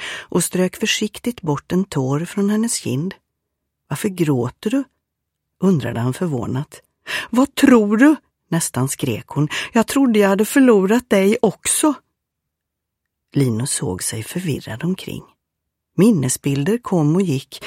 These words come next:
men utan sammanhang. "Vad hände?" kved han medan han gned sig över pannan. "Mitt huvud känns som om det ska sprängas." "Minns du inte?" sa Leonora förskräckt.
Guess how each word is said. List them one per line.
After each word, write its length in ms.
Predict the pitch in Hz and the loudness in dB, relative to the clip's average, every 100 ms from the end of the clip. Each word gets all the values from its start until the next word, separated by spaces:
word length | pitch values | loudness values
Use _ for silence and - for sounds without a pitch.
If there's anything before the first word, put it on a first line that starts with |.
| - - - | -14 -16 -2
men 180 | 165 185 | 0 2
utan 560 | 240 247 - - 165 196 | 2 0 -2 -4 -2 -2
sammanhang. 720 | - 247 135 123 127 175 - _ _ _ _ _ _ _ _ _ _ _ | -2 -2 -2 -2 -4 -6 -8 _ _ _ _ _ _ _ _ _ _ _
"Vad 120 | 123 | -8
hände?" 640 | - - 220 196 143 165 247 _ _ _ - | -6 -6 -4 -4 -6 -6 -6 _ _ _ -6
kved 340 | 175 135 120 | -2 -2 0
han 160 | 131 139 - - | 0 -2 -4 -8
medan 280 | - 170 175 | -2 2 4
han 120 | 196 | 2
gned 400 | 196 180 147 127 | 4 4 4 2
sig 160 | - 151 | 0 0
över 120 | 139 | 0
pannan. 560 | 139 190 160 123 139 175 - - - | 0 -2 -2 0 -2 -4 -10 -14 -8
"Mitt 240 | - 208 - | -2 -2 0
huvud 200 | 240 208 | 0 0
känns 360 | - 175 143 | 0 2 2
som 100 | - | 2
om 80 | 156 | 0
det 80 | 156 | 0
ska 180 | - 160 | -2 -2
sprängas." 920 | - - 196 247 180 151 240 - - _ _ _ _ _ _ _ _ _ _ - | -4 -2 0 2 0 0 -2 -4 -10 _ _ _ _ _ _ _ _ _ _ 0
"Minns 420 | 151 135 113 - | 2 2 0 -2
du 80 | 277 | 2
inte?" 360 | 262 - 143 - _ _ _ _ _ _ - | 2 0 -6 -8 _ _ _ _ _ _ -8
sa 160 | 131 | -4
Leonora 500 | 131 139 147 170 120 | 0 2 2 2 -2
förskräckt. 680 | - 170 - 117 - - - | -4 -10 -8 -10 -10 -20 -20